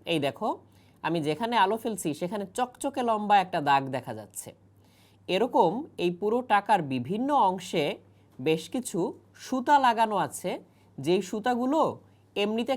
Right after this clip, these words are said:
খালি চোখে দেখা যায় না, কারণ সাধারণ আলোতে এদেরকে দেখা সম্ভব না। আমার হাতের লেজার লাইটটা থেকে এখন আল্ট্রাভায়োলেট বা অতিবেগুনি রশ্মি বের হচ্ছে। এই অতিবেগুনি রশ্মির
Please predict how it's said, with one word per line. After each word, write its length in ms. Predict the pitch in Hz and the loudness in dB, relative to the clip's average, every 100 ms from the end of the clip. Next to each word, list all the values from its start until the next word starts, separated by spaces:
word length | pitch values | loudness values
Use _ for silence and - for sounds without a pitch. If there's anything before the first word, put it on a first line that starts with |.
| 254 | 2
খালি 220 | 165 175 180 | 2 2 -2
চোখে 200 | 185 240 139 | -4 -4 -4
দেখা 220 | - 180 135 | 0 -2 2
যায় 240 | 127 131 139 120 | 4 4 2 -2
না, 100 | 107 - _ _ _ | -4 -8 _ _ _
কারণ 200 | 160 165 180 - | 0 0 -2 2
সাধারণ 440 | 151 151 202 262 294 | 2 4 2 2 2
আলোতে 280 | 285 185 151 202 - | 2 0 -2 -2 -6
এদেরকে 280 | 139 151 165 120 | -6 -4 -4 -4
দেখা 240 | 113 185 233 - _ - 220 | -2 2 2 0 _ -4 0
সম্ভব 320 | 214 180 123 107 | 2 0 -2 -6
না। 60 | - _ _ _ _ _ _ _ _ - | -14 _ _ _ _ _ _ _ _ 4
আমার 320 | 208 269 180 233 - _ _ _ - | 6 6 4 0 -14 _ _ _ 0
হাতের 260 | 151 233 196 | 2 2 2
লেজার 260 | 160 208 247 | 2 2 2
লাইটটা 260 | 262 254 262 | 2 0 -4
থেকে 180 | 254 240 170 | -4 0 0
এখন 220 | - 135 196 370 - _ _ _ _ 185 | 0 -6 -6 -8 -16 _ _ _ _ 4
আল্ট্রাভায়োলেট 800 | 220 254 254 294 269 247 208 190 185 165 | 4 4 0 2 4 4 4 0 0 2
বা 80 | - - | 2 0
অতিবেগুনি 560 | 226 285 269 294 285 285 | 0 0 0 0 -2 -2
রশ্মি 360 | 254 - - 302 185 | -2 -4 -4 -2 0
বের 120 | 147 123 | 0 -4
হচ্ছে। 300 | - - 123 - _ _ _ _ _ 180 | -10 -12 -12 -16 _ _ _ _ _ -2
এই 60 | 185 190 | 0 -2
অতিবেগুনি 460 | 196 247 262 269 277 | -2 -4 -2 -4 -4
রশ্মির 360 | 262 254 277 | -4 -4 -6